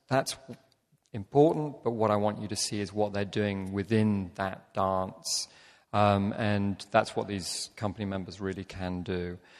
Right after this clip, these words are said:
Uh, it, it's sort of quite difficult to really tell you what to, what to look for or what you might get out of it, but I just hope that you feel a big emotional pull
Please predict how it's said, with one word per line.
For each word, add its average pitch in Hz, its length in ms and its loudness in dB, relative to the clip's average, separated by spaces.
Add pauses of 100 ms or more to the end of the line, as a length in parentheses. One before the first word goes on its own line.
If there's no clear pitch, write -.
(320)
Uh, 120 220 -2 (200)
it, - 200 -2
it's 165 260 2
sort 170 120 2
of 196 140 4
quite 123 340 2
difficult 131 720 0 (120)
to 110 500 0
really 110 440 0 (540)
tell 117 180 0
you 110 140 2
what 107 400 4
to, 104 300 2 (320)
what 120 160 6
to 120 100 -2
look 117 160 2
for 110 240 4
or 104 80 6
what 107 200 4
you 110 100 -2
might 104 240 0
get 101 160 -2
out 107 200 2
of 104 160 -6
it, 98 180 -6 (140)
but - 260 0 (200)
I 110 100 -2
just 113 300 0
hope 117 360 2
that 123 140 -4
you 107 440 -2 (500)
feel 123 360 8
a 110 60 -2
big 113 420 2
emotional 104 880 0
pull 90 520 0